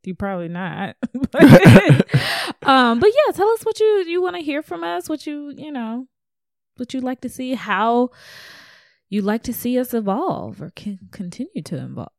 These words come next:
Speaker 1: evolve.
Speaker 2: Yes. And, um, and we will, whether y'all tell us to or not. We just gonna find our own way.
Speaker 1: Oh, yeah.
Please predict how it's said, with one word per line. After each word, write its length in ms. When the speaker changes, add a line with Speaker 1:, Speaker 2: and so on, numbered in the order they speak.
Speaker 1:
evolve. 680
Speaker 2:
Yes. 680
And, 500
um, 520
and 160
we 100
will, 260
whether 180
y'all 160
tell 200
us 100
to 200
or 60
not. 360
We 80
just 200
gonna 180
find 320
our 180
own 320
way. 600
Speaker 1:
Oh, 80
yeah. 360